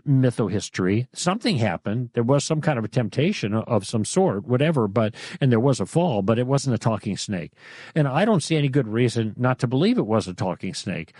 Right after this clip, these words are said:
because w-, we live in a <laughs> supernatural world, and the agents were supernatural. In this case, God on the one hand,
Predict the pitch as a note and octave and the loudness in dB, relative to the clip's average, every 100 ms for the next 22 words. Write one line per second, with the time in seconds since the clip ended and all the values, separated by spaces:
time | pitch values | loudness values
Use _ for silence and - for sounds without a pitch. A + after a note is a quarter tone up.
0 | - - D3+ D3 B2+ C#3 - - _ _ | -4 -2 2 2 2 -4 -8 -20 _ _
1 | C3 - _ - D#3 D3+ E3+ D3+ - - | -14 -14 _ 0 2 4 2 0 0 -2
2 | - - F3 C3+ D3 B2+ D4+ D4 B2+ D#3+ | -2 0 0 2 0 2 2 4 2 2
3 | - - - - - E3+ D#3+ F#3+ C4 C#4+ | -6 -20 -20 -8 0 2 2 4 2 4
4 | A3 A3 - G3+ - F3+ D#3+ D3 C3+ B2 | 2 0 2 2 2 0 0 -2 -2 0
5 | A#2 E2+ C#2+ _ _ A#2+ G#2 - - F#2+ | 0 -2 -4 _ _ 0 0 2 0 -2
6 | - - - - _ _ _ - E3+ B2 | -4 -12 -20 -20 _ _ _ -12 -2 0
7 | A2+ A2 G2+ G#2 A#2+ A#2+ G2+ F#2+ | 2 2 2 2 2 2 2 2